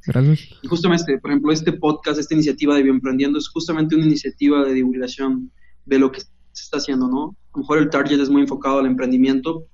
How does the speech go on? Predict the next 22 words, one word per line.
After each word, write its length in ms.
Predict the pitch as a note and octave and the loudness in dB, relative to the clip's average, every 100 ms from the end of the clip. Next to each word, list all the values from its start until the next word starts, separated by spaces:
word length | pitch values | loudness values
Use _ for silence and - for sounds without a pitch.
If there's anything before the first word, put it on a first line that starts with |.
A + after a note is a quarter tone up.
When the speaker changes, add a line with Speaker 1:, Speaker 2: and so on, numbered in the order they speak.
| - | -4
Speaker 2:
pero 300 | C#3 C3+ C3+ | 0 2 0
esto 160 | C3+ E3+ | -2 -4
es 80 | |
una 120 | E3 D#3 | -4 0
manera, 380 | C#3 C#3 C3+ | 0 -2 -2
¿no? 280 | B2+ C3+ D#3 - - - _ | -2 -4 -8 -18 -20 -20 _
Y 100 | C#3+ | -2
así 240 | C3+ D3 C#3+ | 0 -2 -2
como 400 | E3 D3+ C3+ - - | 0 2 2 -2 -2
vamos 280 | C#3 D#3 D#3 | 0 2 0
aprendiendo 400 | C3+ C3+ C#3 C#3 | -2 0 0 2
todo 180 | C#3+ | 0
sobre 220 | C#3+ C#3+ C3 | 0 0 -2
la 100 | B2+ | 0
marcha, 360 | C3 C3 D#3 D#3 | 0 -2 -6 -10
pues 140 | - | -8
cada 160 | D3+ D#3 | -2 0
iniciativa 560 | E3 D#3 C3+ C#3+ D3 | 2 0 -2 0 0
que 120 | C#3+ C#3 | -2 -8
se 120 | C3+ | -6
va 120 | B2+ | -8
generando 640 | B2+ C3+ C3 C3+ C3+ D3+ | -6 -6 -2 0 0 -4